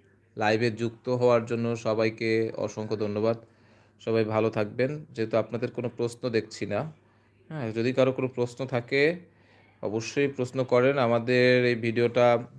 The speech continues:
সেভ থাকবে। এই ভিডিওটা সেভ, লাইভটা সেভ থাকার পরে আপনারা যদি এর পরেও কিন্তু আমাদের, উম, এই লাইভে কমেন্ট করতে পারেন। আমরা, উম, অবশ্যই আপনাদের প্রশ্নের উত্তর দিব। এতক্ষণ আমাদের সাথে থাকার জন্য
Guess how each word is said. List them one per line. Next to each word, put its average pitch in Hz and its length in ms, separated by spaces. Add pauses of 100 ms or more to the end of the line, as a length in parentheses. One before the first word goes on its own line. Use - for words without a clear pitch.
(240)
সেভ 117 340
থাকবে। 123 420 (540)
এই 113 100
ভিডিওটা 120 460
সেভ, 123 320 (200)
লাইভটা 107 340
সেভ 123 340
থাকার 123 240
পরে 139 340
আপনারা 117 340
যদি 110 200
এর 113 160
পরেও 120 280
কিন্তু 131 320
আমাদের, 117 260 (640)
উম, 98 680
এই 107 140
লাইভে 107 280
কমেন্ট 107 360
করতে 101 260
পারেন। 90 280 (420)
আমরা, 98 420
উম, 98 420 (380)
অবশ্যই 98 380
আপনাদের 101 280
প্রশ্নের 92 300
উত্তর 92 180
দিব। 87 240 (840)
এতক্ষণ 117 340
আমাদের 120 260
সাথে 123 280
থাকার 113 340
জন্য 120 360